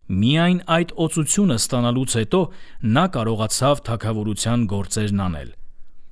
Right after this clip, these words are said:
Եթե Հիսուսը դրա կարիքն ուներ, ուրեմն մենք նույնպես ունենք։ Այդ զորությունը վկայություն կհանդիսանա նրանց համար,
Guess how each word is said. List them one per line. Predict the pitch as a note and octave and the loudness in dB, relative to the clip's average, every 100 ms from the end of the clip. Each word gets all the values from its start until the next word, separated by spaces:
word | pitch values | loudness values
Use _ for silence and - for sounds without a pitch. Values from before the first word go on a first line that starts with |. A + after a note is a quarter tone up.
| - - | -14 -6
Եթե | F#2 C3+ F3 | 0 2 4
Հիսուսը | E3+ F#3 A#3+ - B2+ | 4 4 2 2 0
դրա | G#2+ A2 | 0 -2
կարիքն | - A2+ B2+ - A#2+ | 0 2 2 0 0
ուներ, | C3+ G3 - - - - - | 2 0 -2 -14 -20 -20 -16
ուրեմն | - A#2 A2 A#2 A2+ | -4 0 2 4 4
մենք | A#2 A#2+ G#2+ | 4 2 2
նույնպես | C#3 A3 G3+ E2+ - | 2 4 2 0 -6
ունենք։ | D2+ C2 A#1+ - - - - - - - - - | -6 -10 -14 -16 -20 -20 -20 -20 -20 -20 -20 -4
Այդ | G#2+ G#2 G#2 | -2 0 2
զորությունը | C3 C#3+ - A#3+ E3+ | 2 2 4 4 4
վկայություն | C#3+ D3 D3 C#3+ - A#3+ F3 | 2 4 2 2 2 4 4
կհանդիսանա | B2 B2+ B2 A#2 B2+ C3 C3 A2+ | 2 2 2 2 2 2 4 4
նրանց | C#3+ A3 - B2 | 4 4 2 -2
համար, | F#2 D2+ | -4 -6